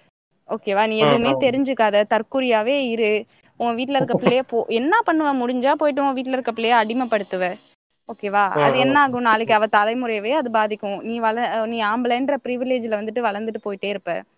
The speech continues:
Speaker 1: ஓகேவா?
Speaker 2: ம்,
Speaker 1: அவ
Speaker 2: ம்.
Speaker 1: அடிமையாயிட்டே போயிட்டு இருப்பா. இதுதான் நடக்கும். இத, இத மாத்தணும்னு நிறைய பேர் போராடிட்டு இருக்காங்க. அஹ், நிறைய பேர் பேசிட்டு இருக்காங்க இத பத்தி எல்லாம். ஆனா இவனுங்களுக்கு வந்துட்டு இத பத்தி எல்லாம் கவலையே இருக்காது. என்ன தெரியுமா சொல்லுவானுங்க? இந்த இப்ப கூட ரீசென்ட்டா கூட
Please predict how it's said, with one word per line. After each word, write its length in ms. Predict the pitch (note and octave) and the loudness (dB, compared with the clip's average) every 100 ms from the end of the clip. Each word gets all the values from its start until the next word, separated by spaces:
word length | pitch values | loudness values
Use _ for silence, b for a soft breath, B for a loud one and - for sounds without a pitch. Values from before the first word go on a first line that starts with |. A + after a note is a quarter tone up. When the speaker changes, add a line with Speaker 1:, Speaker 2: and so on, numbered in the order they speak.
| - _ _ _ _ - | -20 _ _ _ _ -10
Speaker 1:
ஓகேவா? 340 | A#3 G#3 G#3 | -6 -2 4
Speaker 2:
ம், 60 | C#4 | 6
Speaker 1:
அவ 100 | A3+ | 6
Speaker 2:
ம். 160 | A3+ | 4
Speaker 1:
அடிமையாயிட்டே 560 | A3+ A3 A3 G#3 F#3+ G#3+ | 2 0 -4 -4 -4 -6
போயிட்டு 320 | G#3+ G3 F#3 | -4 -6 -6
இருப்பா. 200 | F#3 F#3 | -6 -4
இதுதான் 340 | F#3 G3 G#3 C4 | -4 -4 -2 0
நடக்கும். 460 | B3 A3 - G3+ F#3 | 0 -2 -2 -6 -6
இத, 180 | - G#3+ G#3 G3+ - | -10 -4 2 2 0
இத 160 | A#3+ A#3+ | 0 2
மாத்தணும்னு 680 | A3+ B3+ D4+ C#4+ C4+ C4+ D4 D#4 | 4 4 4 -2 0 2 2 2
நிறைய 460 | A#3 A3 D4+ F#4+ F4 | 2 2 4 4 4
பேர் 160 | D#4+ | 2
போராடிட்டு 480 | C4 A#3 A3+ A3 G3 | 2 2 2 0 -10
இருக்காங்க. 320 | G3+ G3+ G3+ A3+ A3 b b b | -6 -4 0 -2 -2 b b b
அஹ், 220 | - C#3 - | -6 -6 -4
நிறைய 320 | B3+ C4+ F#4+ A4 | 0 2 4 4
பேர் 180 | E4+ D#4+ | 2 2
பேசிட்டு 460 | B3+ C#4+ D#4 A#3 | 2 2 0 -2
இருக்காங்க 260 | A3 G#3+ G#3 | -2 -2 -2
இத 100 | G#3 | -2
பத்தி 200 | G#3 G#3 | -2 -2
எல்லாம். 200 | G#3 G#3 | 2 2
ஆனா 200 | G#3+ C4 | 4 2
இவனுங்களுக்கு 500 | D4 C#4 D4+ C#4+ C4 | 2 0 0 0 0
வந்துட்டு 220 | B3+ C4 C4 | -2 -2 -2
இத 80 | |
பத்தி 200 | A3 G#3+ | -2 -2
எல்லாம் 140 | A#3 A#3 | -2 -2
கவலையே 380 | G3+ G3+ G#3 A3 | -2 -2 -2 -2
இருக்காது. 320 | G3+ G3 F3+ | -2 -4 -4
என்ன 200 | F3+ D4+ | -2 0
தெரியுமா 260 | D#4+ C4 G#3 | 0 -2 -4
சொல்லுவானுங்க? 300 | G#3 G3 F#3+ | -4 -4 -4
இந்த 160 | G3 G3 | -6 -6
இப்ப 100 | G#3+ | -6
கூட 140 | A3 | -6
ரீசென்ட்டா 440 | A3 B3 A#3 A3 G3 | -6 -6 -8 -6 -6
கூட 180 | F#3+ | -6